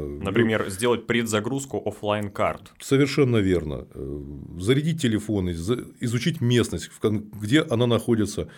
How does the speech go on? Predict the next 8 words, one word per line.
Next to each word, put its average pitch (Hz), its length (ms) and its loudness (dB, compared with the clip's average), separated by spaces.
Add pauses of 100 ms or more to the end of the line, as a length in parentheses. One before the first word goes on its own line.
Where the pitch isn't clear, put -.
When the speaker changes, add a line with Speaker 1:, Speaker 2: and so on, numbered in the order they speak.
(160)
Speaker 2:
где 113 200 4
вы 135 80 6
будете 139 260 4
относительно 113 480 2
города, 98 380 0
относительно 107 680 -2 (540)
дорог, 110 640 4
относительно, 113 720 0